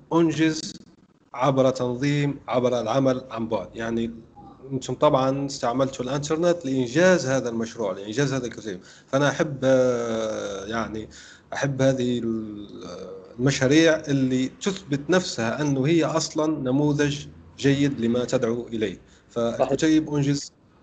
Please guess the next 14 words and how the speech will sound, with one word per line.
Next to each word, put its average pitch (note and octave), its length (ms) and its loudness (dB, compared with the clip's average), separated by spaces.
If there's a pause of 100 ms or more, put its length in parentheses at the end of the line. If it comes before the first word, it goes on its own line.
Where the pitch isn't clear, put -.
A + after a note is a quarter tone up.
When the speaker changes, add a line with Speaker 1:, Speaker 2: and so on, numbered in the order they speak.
(120)
Speaker 1:
أصلًا D3 440 0
عن C3 160 4
بعد، A2 280 2
يعني A#2 280 -6
هو D#3 180 6
عن C#3+ 240 2
بعد D#3+ 300 2
يحكي D#3 280 -4
على C3 180 -2
العمل C3+ 460 0
عن C3+ 180 -2
بعد، D#3+ 240 0 (120)
وهو D#3 600 2
أنجز C#3+ 400 -4